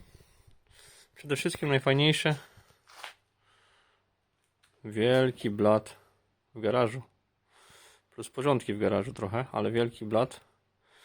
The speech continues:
i madło. Czyli można sobie tutaj fajnie już działać. Druga kwestia. Złożone serce. Złożony silnik.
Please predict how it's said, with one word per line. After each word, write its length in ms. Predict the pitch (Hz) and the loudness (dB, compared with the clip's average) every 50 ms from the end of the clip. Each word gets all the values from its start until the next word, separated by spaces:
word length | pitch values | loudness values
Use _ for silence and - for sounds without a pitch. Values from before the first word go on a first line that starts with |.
| - - - _ _ - | -20 -20 -20 _ _ -14
i 60 | 131 | -8
madło. 420 | 123 120 123 117 123 120 123 123 123 _ _ _ _ - _ - - _ _ - - _ _ _ _ - - - - - - _ _ _ _ - | -4 -2 -2 2 4 2 2 2 0 _ _ _ _ -20 _ -20 -20 _ _ -20 -20 _ _ _ _ -20 -20 -20 -20 -20 -20 _ _ _ _ -20
Czyli 240 | - - 113 110 | -14 -10 -8 -6
można 300 | 110 110 110 113 117 113 | -4 -2 -2 -2 -2 -4
sobie 340 | 110 - - 117 113 110 110 - - _ _ _ _ _ _ _ _ _ _ _ - - - - - - - - - - | -4 -6 -8 -6 -6 -6 -6 -6 -12 _ _ _ _ _ _ _ _ _ _ _ -20 -20 -20 -20 -20 -20 -18 -16 -12 -10
tutaj 220 | 127 - 113 107 | -6 -2 -2 -2
fajnie 280 | - - 117 117 113 107 | 0 0 -2 0 0 -2
już 160 | 104 101 104 | -4 -4 -4
działać. 500 | 107 117 113 120 123 131 131 - - - _ _ _ _ _ _ _ _ _ _ - _ _ - - - _ _ - - - - - - - - - - - - - - - - - - - | 0 2 2 2 2 0 -2 -6 -16 -20 _ _ _ _ _ _ _ _ _ _ -20 _ _ -20 -20 -20 _ _ -6 0 0 0 0 -2 -20 -20 -20 -20 -20 -18 -18 -18 -16 -16 -14 -10 -4
Druga 260 | 120 123 123 117 110 | 0 2 4 4 2
kwestia. 520 | - - - 104 - 101 - - 107 98 101 - - - - - - - - - - - - - - - - - - - - - - - - | 2 0 -4 -2 0 0 0 0 -4 -4 -4 -8 -16 -18 -18 -20 -20 -20 -20 -16 -16 -14 -14 -14 -18 -20 -20 -20 -16 -16 -16 -16 -16 -16 -14
Złożone 500 | 123 110 107 117 120 123 135 131 135 135 | -10 -8 -4 -2 0 2 2 2 2 2
serce. 460 | 123 - - 135 123 120 - - - - - - - _ - - _ _ - - - - - - - - - - - - - - - - _ _ _ _ _ _ _ _ _ _ - | 0 4 4 4 4 4 0 -6 -8 -8 -12 -18 -20 _ -20 -20 _ _ -20 -20 -20 -20 -20 -20 -20 -20 -20 -20 -20 -20 -20 -20 -20 -20 _ _ _ _ _ _ _ _ _ _ -10
Złożony 460 | 139 131 127 131 131 143 143 139 131 | -6 -2 -2 0 2 2 2 2 2
silnik. 420 | 120 - - 139 139 143 147 151 | 2 2 0 2 4 4 4 2